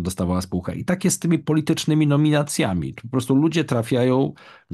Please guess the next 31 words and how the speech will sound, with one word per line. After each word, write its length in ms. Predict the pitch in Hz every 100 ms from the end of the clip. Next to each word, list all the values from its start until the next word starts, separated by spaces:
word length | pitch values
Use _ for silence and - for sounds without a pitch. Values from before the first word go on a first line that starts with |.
| 104
czas-, 220 | 143 131 -
oni 200 | 165 202
są 140 | 226
czasami 340 | 147 120 110 90
mili, 320 | 90 127 127
sympatyczni, 760 | - 98 95 92 90 - 107
natomiast 420 | 123 123 131 139 127
w 40 |
większości 440 | 139 131 151 -
wypadków 560 | 139 127 107 104 - 143
jest 140 | 147
to 60 | -
po 120 | 147
prostu 560 | - 120 113 - 143 123
kasa, 460 | - 120 117 - 117
która 380 | - - 104 98
nie 200 | 104 107
ma 280 | 101 98 - 95
żadnego 560 | 95 101 101 107 104
uzasadnienia. 680 | 98 95 95 82 76 60 - - - -
Zresztą 240 | 165 190
w 80 | 190
tejże, 400 | 185 170 156 143
w 60 | 120
tejże 280 | 143 143 131
rzepie, 460 | 120 - 110 120 - - 123 120 127 123
e, 60 |
siedział 520 | 117 131 120 127 120 123 113
też, 440 | 117 117 - -
e, 300 | 127 127 120 - - -
e, 80 | -